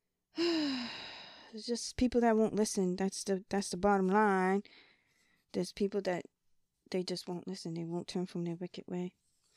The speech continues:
And what? Recognize the earth is Adonai's and all that is in it,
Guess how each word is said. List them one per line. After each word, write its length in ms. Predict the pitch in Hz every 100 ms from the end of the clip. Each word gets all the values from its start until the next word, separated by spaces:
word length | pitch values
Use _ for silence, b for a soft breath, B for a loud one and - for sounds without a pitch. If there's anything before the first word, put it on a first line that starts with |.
| B B B B _ -
And 240 | 196 185
what? 200 | 202 190
Recognize 640 | 196 196 - 214 196 185 185
the 120 | 170
earth 240 | - 208 -
is 140 | 214
Adonai's 760 | - 190 208 190 170 170 190 185
and 180 | 180 180 -
all 260 | 190 185 196
that 200 | 190 180
is 160 | 175
in 140 | 185 196
it, 160 | 160